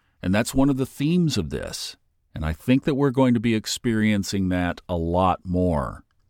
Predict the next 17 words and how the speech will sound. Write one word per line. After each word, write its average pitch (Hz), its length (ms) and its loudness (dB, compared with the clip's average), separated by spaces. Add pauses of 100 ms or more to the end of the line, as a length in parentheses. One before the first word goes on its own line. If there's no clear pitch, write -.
Saturn 180 560 2
can 143 200 2
be 123 140 4
brutal. 104 840 2 (120)
Saturn 175 600 4
can 135 480 4
destroy. 127 840 2
I 76 40 -4
mean, 101 200 4
it 120 120 0 (200)
can 123 220 0
take - 420 -4
you 139 180 6
under, 151 460 2 (260)
like 107 240 0
the 123 80 2
bank. 143 440 2